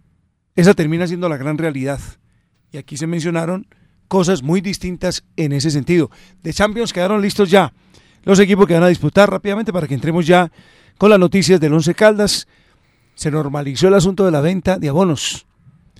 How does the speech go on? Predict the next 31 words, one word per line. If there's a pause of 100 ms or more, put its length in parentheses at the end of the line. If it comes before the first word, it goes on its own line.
(220)
Está
muy
bueno
el
flujo
a
esta
hora. (560)
Está
todo
organizado. (500)
¿Qué
quiere
decir
esto?
Falló
fue
la
estrategia. (600)
Se
aceleraron, (760)
no
midieron
las
consecuencias (680)
y
terminaron (180)
generando
un
caos
innecesario.